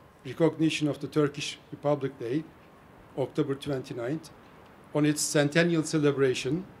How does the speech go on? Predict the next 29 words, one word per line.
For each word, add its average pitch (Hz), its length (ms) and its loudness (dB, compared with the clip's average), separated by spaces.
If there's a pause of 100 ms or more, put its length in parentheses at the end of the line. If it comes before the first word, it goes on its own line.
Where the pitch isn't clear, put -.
(580)
and 127 200 -4
we 143 80 0
thank 165 340 0
you 151 140 2
for 143 220 0
this 143 320 -4 (220)
flag-raising 151 580 2
ceremony. 120 500 0 (1900)
Your 147 180 4
strong 185 480 2
emphasis 160 680 2 (340)
on 135 160 0
diversity 160 580 2
and 147 160 0
inclusion 147 640 0 (560)
is 135 160 -4
deeply 160 640 -2 (160)
valuable 147 400 2
for 117 240 -4
us. 104 260 -6 (2750)
This 185 260 2
year 175 180 6
has 160 240 6
been 170 180 2
a 156 40 2
difficult 180 680 0
year 143 240 2
for 139 260 0
Turkey, 143 540 0